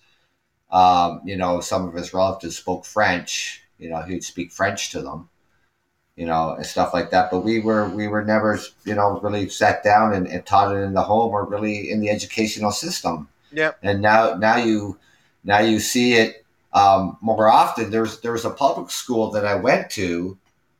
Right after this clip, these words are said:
Speaker 1: uh, that actually changed over to a French immersion.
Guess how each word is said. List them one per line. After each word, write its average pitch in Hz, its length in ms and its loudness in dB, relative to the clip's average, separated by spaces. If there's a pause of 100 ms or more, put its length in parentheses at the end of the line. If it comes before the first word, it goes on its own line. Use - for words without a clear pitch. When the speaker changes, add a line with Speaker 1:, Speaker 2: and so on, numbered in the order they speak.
(360)
Speaker 1:
uh, 98 520 4
that 104 260 2
actually 107 420 -2
changed 117 420 -2
over 120 240 -2
to 120 180 -4
a 113 40 0
French 120 300 -2
immersion. 175 500 -6